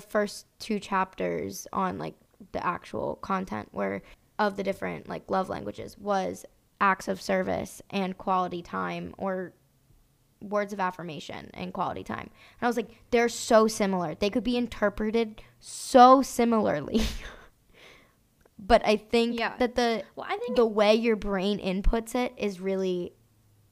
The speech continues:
Speaker 1: and responds to it, is really the different, the differing between the two.
Speaker 2: Oh, yeah. No, for sure.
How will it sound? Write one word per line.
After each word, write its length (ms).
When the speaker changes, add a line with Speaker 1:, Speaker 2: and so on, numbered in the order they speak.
Speaker 1:
and 200
responds 580
to 100
it, 180
is 160
really 400
the 120
different, 600
the 120
differing 500
between 520
the 80
two. 220
Speaker 2:
Oh, 140
yeah. 320
No, 180
for 80
sure. 400